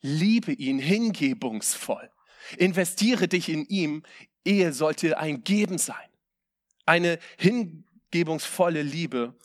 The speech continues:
die unabhängig davon liebt, wie dein Partner dich behandelt. Die Welt sagt, Frieden wirst du haben, wenn du Umstände hast, wo alles gut läuft, wo alles entspannt ist und alles gut ist. Gott sagt, hey, ich möchte dir einen Frieden geben, der unabhängig von deinen Umständen ist, sodass du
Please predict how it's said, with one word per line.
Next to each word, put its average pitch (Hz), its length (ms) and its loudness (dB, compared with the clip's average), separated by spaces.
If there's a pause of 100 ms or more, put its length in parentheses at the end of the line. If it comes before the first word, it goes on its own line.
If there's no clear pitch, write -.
(160)
die 170 140 -2
unabhängig 180 600 -2
davon 131 340 -6
liebt, 123 240 -8
wie 139 80 -4
dein 120 180 -2
Partner 170 340 -8
dich 120 200 -14
behandelt. - 440 -20 (1400)
Die 180 100 0
Welt 269 200 4
sagt, 196 260 2
Frieden 269 400 0
wirst 202 180 -2
du 156 120 2
haben, 160 360 4 (280)
wenn 240 400 2
du 175 420 -2 (560)
Umstände 220 500 4
hast, 196 240 4
wo 170 80 2
alles 226 340 4
gut 170 200 -4
läuft, 226 400 4
wo 165 100 4
alles 196 280 4
entspannt 170 380 2
ist 156 80 -10
und 151 120 -6
alles 165 220 0
gut 160 200 -8
ist. - 320 -14
Gott 226 220 4
sagt, 196 180 2
hey, 214 120 2
ich 202 120 -4
möchte 226 260 0
dir 202 180 4
einen 185 100 4
Frieden 220 460 -2
geben, 170 240 2
der 175 200 4
unabhängig 240 580 4
von 190 140 0
deinen 180 140 4
Umständen 190 460 0
ist, 170 120 -6
sodass 180 300 0
du 160 120 -2